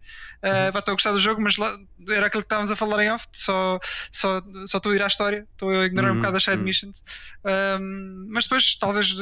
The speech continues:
Speaker 1: sei que o jogo tem, depois tem chapter select, isso eu já, já me
Speaker 2: Uhum.
Speaker 1: informei. Ah,
Speaker 2: Tem, tem,
Speaker 1: talvez
Speaker 2: tem,
Speaker 1: depois
Speaker 2: tem.
Speaker 1: faça o resto. Yeah.
Speaker 2: Tem.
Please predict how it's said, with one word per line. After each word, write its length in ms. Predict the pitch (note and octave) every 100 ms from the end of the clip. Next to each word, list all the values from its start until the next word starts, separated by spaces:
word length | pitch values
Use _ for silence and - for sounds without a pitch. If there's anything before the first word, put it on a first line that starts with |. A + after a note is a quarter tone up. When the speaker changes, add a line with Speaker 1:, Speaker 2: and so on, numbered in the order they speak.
| G3 G3
Speaker 1:
sei 160 | G#3
que 80 | G#3+
o 40 | G#3
jogo 120 | G#3+
tem, 180 | G#3+ G#3
depois 260 | - G#3
tem 160 | - G3
chapter 320 | G3 F#3+ G3+
select, 360 | - F3 E3 F#3
isso 140 | -
eu 40 | F3
já, 180 | F3+ F3
já 140 | F3+
me 80 | F3
Speaker 2:
Uhum. 40 |
Speaker 1:
informei. 260 | C3+ F#3+ G3 - - - - - - - -
Ah, 60 | F#3
Speaker 2:
Tem, 60 | F#3
tem, 100 | -
Speaker 1:
talvez 220 | G3 G3
Speaker 2:
tem, 80 | A3
Speaker 1:
depois 160 | G3+
Speaker 2:
tem. 80 | G#3
Speaker 1:
faça 200 | G3+ G3+
o 40 |
resto. 280 | F3 E3+ - - -
Yeah. 220 | F3+ F3+ - - - -
Speaker 2:
Tem. 180 | G#2+